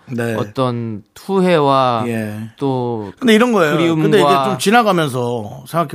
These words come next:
Speaker 1: 보면 나한텐 그게 좀
Speaker 2: 예.
Speaker 1: 약 오르는데
Speaker 2: 어.
Speaker 1: 상대방에겐
Speaker 2: 네.
Speaker 1: 그게 또 그냥 불편하고
Speaker 2: 그렇죠.
Speaker 1: 빨리
Speaker 2: 상대방,
Speaker 1: 그냥 지나갈 수
Speaker 2: 상대방도,
Speaker 1: 있는.
Speaker 2: 예, 상대방의
Speaker 1: 그러니까
Speaker 2: 관점을
Speaker 1: 이게
Speaker 2: 생각을 해줘야 돼요.
Speaker 1: 이 세상에는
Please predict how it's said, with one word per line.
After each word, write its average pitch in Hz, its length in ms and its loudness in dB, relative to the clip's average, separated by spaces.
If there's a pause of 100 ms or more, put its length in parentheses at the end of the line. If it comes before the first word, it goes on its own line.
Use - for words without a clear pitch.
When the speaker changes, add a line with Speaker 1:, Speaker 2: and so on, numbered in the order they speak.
Speaker 1:
보면 113 220 -8
나한텐 160 540 -2
그게 135 280 -4
좀 123 340 -4 (240)
Speaker 2:
예. 110 260 -4 (640)
Speaker 1:
약 120 160 -2
오르는데 131 680 4
Speaker 2:
어. 110 600 -4
Speaker 1:
상대방에겐 160 880 -2
Speaker 2:
네. 113 160 -6
Speaker 1:
그게 135 200 -2
또 160 120 -6
그냥 147 220 -4
불편하고 139 600 -6
Speaker 2:
그렇죠. 165 440 2
Speaker 1:
빨리 208 160 2
Speaker 2:
상대방, 247 200 4
Speaker 1:
그냥 208 200 2
지나갈 269 380 2
수 254 60 -2
Speaker 2:
상대방도, 180 260 4
Speaker 1:
있는. 151 140 4
Speaker 2:
예, 139 60 2
상대방의 240 340 2
Speaker 1:
그러니까 233 220 2
Speaker 2:
관점을 226 220 4
Speaker 1:
이게 220 80 4
Speaker 2:
생각을 233 280 4
해줘야 190 280 2
돼요. 123 800 0
Speaker 1:
이 233 120 4
세상에는 143 1080 2